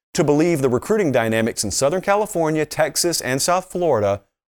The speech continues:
are all well on the path to changing to some degree over the next few years. If you see a change in the overall power structure,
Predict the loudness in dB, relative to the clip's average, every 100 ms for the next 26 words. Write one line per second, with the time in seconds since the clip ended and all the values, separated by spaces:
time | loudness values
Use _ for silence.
0 | -2 0 2 4 4 4 2 0 -4 -4
1 | 2 2 2 -2 -2 0 0 -2 -10 -6
2 | -2 -2 -6 -14 _ _ _ -4 0 2
3 | 2 2 2 0 -8 _ 2 4 2 0
4 | 0 0 2 -2 -4 -18 _ _ _ _
5 | _ _ _ _ -4 -2 -4 -4 -2 -2
6 | -4 -6 -6 -6 -6 -10 -12 _ _ _
7 | _ -4 0 2 2 2 0 0 -4 -2
8 | -2 -4 -6 -6 -8 -10